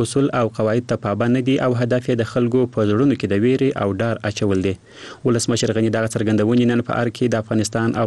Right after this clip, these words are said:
پاکستان لپاره د جرمني د ځانګړي استازي مایکل کوخ سره د لیدنې پر مهال وکړې. له ولسمشر ایماني څخه په خپره شوې اعلامیه کې د ولسمشر له قوله ویل شوي چې د تهدیدونو نوعیت تغیر کړی دی او روان جنگ پر افغانستان تحمیل شوی دی. پر همدې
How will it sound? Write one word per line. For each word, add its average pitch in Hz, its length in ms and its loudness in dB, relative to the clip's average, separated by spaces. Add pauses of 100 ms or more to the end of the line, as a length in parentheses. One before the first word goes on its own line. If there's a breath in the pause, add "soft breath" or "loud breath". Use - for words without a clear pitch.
پاکستان 110 360 -2
لپاره 117 320 -2
د 101 100 -2
جرمني 107 380 2
د 101 100 0
ځانګړي 107 280 0 (120)
استازي 120 500 0
مایکل 117 340 -2 (100)
کوخ 123 180 -2
سره 127 240 2
د 104 100 2
لیدنې 104 320 0
پر 117 140 0
مهال 98 260 0
وکړې. 98 240 -2 (680 loud breath)
له 135 140 4
ولسمشر 131 500 0
ایماني 120 340 2
څخه 120 320 -2
په 117 140 -2
خپره 110 280 0
شوې 120 220 0
اعلامیه 107 340 0
کې 113 200 0
د 107 80 2
ولسمشر 110 600 0
له 101 80 -2 (120)
قوله 110 240 0
ویل 101 180 0
شوي 147 200 2
چې 151 220 -2
د 143 140 -4
تهدیدونو 127 420 0 (140)
نوعیت 113 420 0
تغیر 113 300 -2
کړی 151 240 2
دی 165 80 2 (220)
او - 20 2 (140)
روان 131 280 0
جنگ 131 220 -2
پر 113 140 0
افغانستان 110 680 -2 (160)
تحمیل 104 320 0
شوی 95 240 0
دی. 92 60 -2 (600 loud breath)
پر 139 160 2
همدې 127 180 2